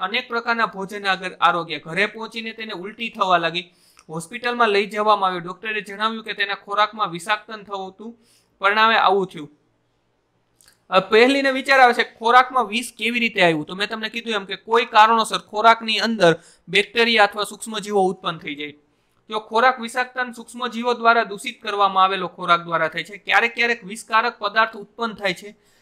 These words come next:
જે ખોરાકને વિષયુક્ત બનાવી દે છે, જેનો આહાર તરીકે ઉપયોગ કરવાથી આપણને ગં-, ગંભીર બીમારી થાય છે અને ક્યારેક તો એવું બને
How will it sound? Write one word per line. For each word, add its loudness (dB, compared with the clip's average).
જે 6
ખોરાકને 0
વિષયુક્ત -10
બનાવી -2
દે -8
છે, -16
જેનો -8
આહાર 0
તરીકે -10
ઉપયોગ -10
કરવાથી -4
આપણને -4
ગં-, -14
ગંભીર -8
બીમારી -2
થાય -4
છે -12
અને -8
ક્યારેક 0
તો -10
એવું -4
બને -2